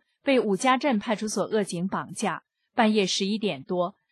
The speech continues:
康昌江以及前去营救的十几位亲友一同被三辆车劫持到双城公安局国保大队，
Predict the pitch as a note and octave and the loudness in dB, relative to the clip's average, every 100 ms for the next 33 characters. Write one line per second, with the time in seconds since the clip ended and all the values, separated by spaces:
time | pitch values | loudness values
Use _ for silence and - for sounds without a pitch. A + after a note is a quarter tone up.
0 | _ - B3 B3 A#3+ A#3+ B3 A3+ A3+ G#3 | _ 2 4 6 4 4 4 2 2 -2
1 | A3+ G#3+ G#3 A3+ C#4 G3+ F#3 G#3+ B3+ G3 | 0 0 0 2 0 0 0 2 2 4
2 | F#3 - A#3 B3+ F#3+ G3 F3 A#3 A3 G3+ | 2 2 0 0 0 0 0 2 2 2
3 | D3+ - _ _ B3 A#3 F#3 G3 A3 G#3+ | 0 -4 _ _ -2 0 2 2 4 4
4 | G#3 - C4+ B3+ F#3 - G3+ G3+ F#3+ G#3+ | 2 2 2 2 0 -2 0 0 2 0
5 | A3+ G3+ F3+ F3 A3+ A3+ - F3 G3 A#3 | 2 2 2 2 0 0 0 -4 0 2
6 | A#3+ A#3 G3 G3+ G3 D#3+ - F3+ D#3+ G3 | 2 0 -2 0 0 0 -4 -6 -2 -4
7 | D#3+ | -4